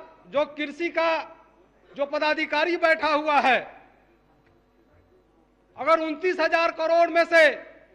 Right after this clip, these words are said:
किसानों के पास में पांच परसेंट भी पैसा नहीं पहुंचता है, आपका कमीशन में वो पैसा चला जाता है, कमीशन में वो पैसा चला जाता है।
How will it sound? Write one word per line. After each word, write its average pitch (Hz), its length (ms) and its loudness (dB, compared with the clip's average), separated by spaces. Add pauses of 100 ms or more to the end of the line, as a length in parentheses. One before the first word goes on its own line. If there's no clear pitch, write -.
(340)
किसानों 330 480 -2
के 339 160 2
पास 330 340 -2
में 311 340 2 (1000)
पांच 381 300 4
परसेंट 359 540 2
भी 349 120 -2
पैसा 339 320 2
नहीं 311 260 2
पहुंचता 311 400 -2
है, 285 340 4 (220)
आपका 294 340 0
कमीशन 302 560 -2
में 294 80 -4
वो 285 120 2
पैसा 277 320 -2
चला 262 260 -2
जाता 262 300 -4
है, 254 220 -2 (280)
कमीशन 294 400 -2
में 277 100 -8
वो 254 100 -6
पैसा 247 320 -6
चला 214 240 -8
जाता 160 280 -16
है। 123 60 -20